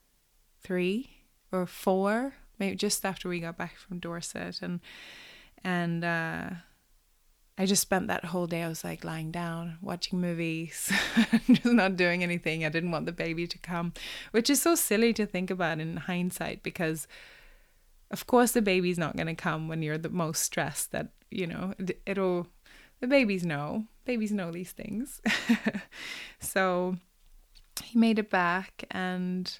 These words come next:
and, um, it was, like, Friday or Saturday. Yeah, maybe Saturday.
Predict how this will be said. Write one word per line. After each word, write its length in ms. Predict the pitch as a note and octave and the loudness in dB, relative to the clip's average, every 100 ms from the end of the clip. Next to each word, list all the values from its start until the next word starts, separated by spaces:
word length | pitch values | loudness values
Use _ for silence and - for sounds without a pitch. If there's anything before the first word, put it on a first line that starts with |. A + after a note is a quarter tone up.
| _ _ _ _ _ _ _ _ _ - | _ _ _ _ _ _ _ _ _ -12
and, 500 | G3 F#3+ F#3 F#3 F#3+ | -8 -4 -4 -4 -6
um, 640 | G3 F#3+ F#3+ F#3+ F#3 F#3+ F#3+ _ _ _ _ _ _ _ _ _ _ _ _ _ - | -6 -6 -6 -6 -6 -6 -10 _ _ _ _ _ _ _ _ _ _ _ _ _ -10
it 80 | G#3 | -4
was, 340 | G#3 G3+ - | -2 -2 -4
like, 280 | G3 F3 F3 | -4 -4 -4
Friday 460 | - F3+ F3+ F3+ F3+ | -6 -2 -2 -2 -4
or 200 | F3+ F3 | -6 -8
Saturday. 960 | - G3 F#3 F#3 F#3 F3+ F3+ F3+ F3+ | -6 -2 0 0 -2 -2 -4 -6 -6
Yeah, 80 | G#3 | 0
maybe 200 | G#3 G#3 | 2 2
Saturday. 840 | F#3 F3+ E3+ F3 F3 F3 E3+ F3 | 2 0 0 0 0 0 0 -2